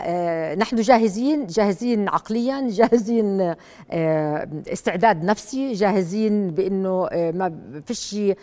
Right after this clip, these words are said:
يمكن مصدر للمعلومة أو مصدر للتعاون إلا عم، آه، مندق بابه. آه، جاهزين إداريًا، آه، نحن بآخر خطوات إنه نكون جاهزين إداريًا،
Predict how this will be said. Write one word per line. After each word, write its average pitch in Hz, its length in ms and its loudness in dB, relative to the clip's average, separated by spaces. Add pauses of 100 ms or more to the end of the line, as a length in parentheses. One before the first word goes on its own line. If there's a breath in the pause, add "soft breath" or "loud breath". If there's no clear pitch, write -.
(220 loud breath)
يمكن 202 520 2
مصدر 190 400 0
للمعلومة 185 800 0
أو 185 200 -2
مصدر 185 420 -2
للتعاون 180 1160 2
إلا 175 320 0
عم، 165 400 -2
آه، 147 220 -6
مندق 175 420 2
بابه. 190 440 2 (520 loud breath)
آه، 160 440 -2
جاهزين 202 520 0
إداريًا، 247 840 0
آه، 180 720 0
نحن 220 340 -2
بآخر 208 380 -2
خطوات 214 420 -4
إنه 208 120 -4
نكون 202 220 -6
جاهزين 185 400 -2
إداريًا، 185 540 0